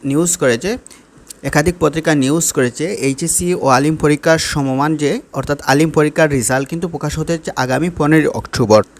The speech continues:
সেটা আমরা নিশ্চিত হতে পারবো ঢাকা শিক্ষা বোর্ড সহ, বাংলাদেশ শিক্ষা বোর্ড সহ যদি আমরা দেখি, তাহলে আমরা সেটা নিশ্চিত হতে পারবো। সর্বপ্রথম নিউজ করেছে যে যমুনা টিভি আগামী আমাদের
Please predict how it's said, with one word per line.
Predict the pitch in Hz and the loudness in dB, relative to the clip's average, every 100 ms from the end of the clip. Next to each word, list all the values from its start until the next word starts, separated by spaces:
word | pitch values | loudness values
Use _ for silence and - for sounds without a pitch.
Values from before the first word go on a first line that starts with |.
| - - - | -20 -20 -10
সেটা | - 156 165 | 0 2 4
আমরা | 175 170 | 4 4
নিশ্চিত | 165 143 - 165 | 2 -2 -6 -6
হতে | 160 156 | -4 0
পারবো | 151 147 127 | 0 2 0
ঢাকা | 123 120 147 | 0 -2 -4
শিক্ষা | - 143 147 | -4 -4 -2
বোর্ড | 139 135 - | 0 -2 -4
সহ, | - 135 151 165 - - - | -8 0 0 0 -8 -12 -4
বাংলাদেশ | 135 135 147 | -2 0 -2
শিক্ষা | 151 - | -2 -2
বোর্ড | 143 147 143 | 2 2 2
সহ | - 156 156 | -4 -2 -2
যদি | 147 143 | -2 -2
আমরা | 147 135 135 | -2 -2 -4
দেখি, | 131 240 240 | -6 -8 -4
তাহলে | 147 135 | -2 2
আমরা | 135 131 143 - | 2 2 0 -2
সেটা | - 131 | 0 2
নিশ্চিত | 127 110 139 131 | 2 0 0 2
হতে | 127 | 2
পারবো। | 117 110 - _ - - - - - - | 4 2 0 _ -20 -20 -20 -20 -16 -6
সর্বপ্রথম | - 151 170 180 202 | 0 4 2 2 0
নিউজ | 156 156 - | 2 2 2
করেছে | 151 143 | 0 -2
যে | 151 156 | -2 -2
যমুনা | 135 131 131 156 | 0 0 2 2
টিভি | 156 143 | 0 -2
আগামী | 127 123 147 | 0 0 0
আমাদের | 143 127 135 | 0 0 -2